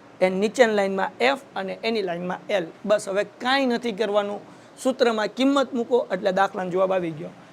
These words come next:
એલ કેટલા લખશું? સાત. વત્તા એનના છેદમાં બે એટલે પચાસ. માઇનસ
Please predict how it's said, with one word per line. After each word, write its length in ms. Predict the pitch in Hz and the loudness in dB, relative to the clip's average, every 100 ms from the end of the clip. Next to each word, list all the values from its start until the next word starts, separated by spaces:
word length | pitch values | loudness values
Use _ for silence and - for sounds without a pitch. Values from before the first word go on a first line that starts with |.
| - - | -4 8
એલ 220 | 240 165 147 - - - | 8 8 -4 -18 -20 -6
કેટલા 240 | 220 254 240 | 0 10 10
લખશું? 360 | 214 208 202 | 10 -2 -4
સાત. 300 | 180 202 175 - - - - - - - 175 | -4 -2 -4 -6 -14 -20 -20 -20 -20 -8 4
વત્તા 480 | 208 208 - 202 196 - - - - - - - - | 4 4 4 4 4 -12 -20 -20 -20 -20 -20 -20 0
એનના 300 | 262 294 294 | 4 8 10
છેદમાં 400 | 269 254 214 233 | 8 6 6 6
બે 240 | 208 208 190 226 | 6 6 4 -2
એટલે 200 | 226 196 | 0 2
પચાસ. 600 | 220 214 214 175 - - - - - - - - - - - - - - - | 2 6 4 4 -4 -12 -20 -20 -20 -20 -20 -20 -20 -20 -20 -20 -20 -20 -12
માઇનસ 600 | 180 214 240 226 196 - | 2 6 8 6 2 0